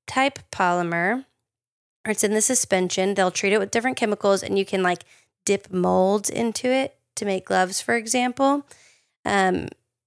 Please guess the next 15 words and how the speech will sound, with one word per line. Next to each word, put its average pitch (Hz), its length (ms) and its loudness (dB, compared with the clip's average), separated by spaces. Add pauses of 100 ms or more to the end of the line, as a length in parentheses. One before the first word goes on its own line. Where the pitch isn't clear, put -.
(160)
and 226 240 4
they'll 220 200 6
usually 226 360 4
wash 185 440 4
it 196 140 0
to 196 120 -2
try 190 240 0
to 185 80 -2
get 180 240 2
anything 196 460 2 (100)
other 196 320 4
than 180 160 0
the 175 80 0
polymer 175 520 0
that's 175 300 0